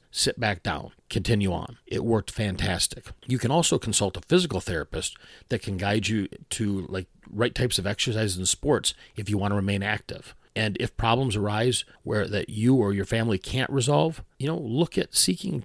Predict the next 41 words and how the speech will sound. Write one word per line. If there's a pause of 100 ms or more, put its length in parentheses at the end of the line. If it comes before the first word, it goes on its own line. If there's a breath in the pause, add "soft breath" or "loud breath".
help
of
a
counselor. (160)
I've
done
a
number
of
episodes
that
are
specifically
targeted
towards (440 loud breath)
your
family
member. (380)
Have
'em
listen. (140)
Have
'em (140)
try
to
understand (220 soft breath)
that
this
is
not
just
something
you
deal
with
because
they've
never
heard
of
it,